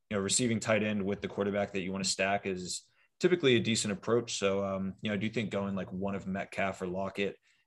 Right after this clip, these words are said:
and then going with, say, like, Swaim or, uh, Everett could make sense. Um, you know, the bring back on the Minnesota side, uh,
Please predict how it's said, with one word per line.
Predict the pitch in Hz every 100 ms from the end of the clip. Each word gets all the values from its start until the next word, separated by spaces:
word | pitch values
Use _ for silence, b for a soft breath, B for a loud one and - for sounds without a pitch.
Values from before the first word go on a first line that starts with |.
| _
and | 95 95
then | 95 92
going | 92 92
with, | 92
say, | - 95
like, | 92 92
Swaim | - - 95 95 92 92
or, | 90 92 92 87
uh, | 85 87 -
Everett | 95 98 95 - _ _ _ _
could | - 143
make | 131 -
sense. | 123 113 113 - -
Um, | 95 98 95 95 92 90 - -
you | 110
know, |
the | 95
bring | 92 104 101
back | 104 104
on | 98
the | 98
Minnesota | 98 98 - 92 95
side, | - 95 95 92 _ _ _
uh, | - 90 92